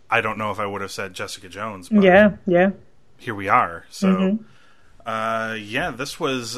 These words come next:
Speaker 1: another really good episode.
Speaker 2: Yep.
Speaker 1: And we got to learn about the, uh, we got some exposition about the history of the Hand. So now we kind of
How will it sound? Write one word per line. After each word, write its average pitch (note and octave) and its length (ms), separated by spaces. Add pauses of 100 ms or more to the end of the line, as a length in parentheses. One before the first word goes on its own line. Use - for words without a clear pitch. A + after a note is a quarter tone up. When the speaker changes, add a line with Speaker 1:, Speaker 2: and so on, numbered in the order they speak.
Speaker 1:
another A#2 540 (300)
really A2 320
good G#2 460
episode. A#2 800 (300)
Speaker 2:
Yep. F3 420
Speaker 1:
And G#2+ 600
we G#2 100
got G2+ 200
to G#2+ 60
learn G#2 180
about G#2 420
the, G2+ 200
uh, F#2+ 500
we G2 80
got G#2 200
some A2+ 140
exposition G#2 600
about G2+ 260
the G2+ 60
history G#2+ 340
of F#2+ 80
the F#2+ 100
Hand. G#2 340
So A#2 100
now G#2+ 140
we G#2+ 120
kind A2+ 280
of G2+ 140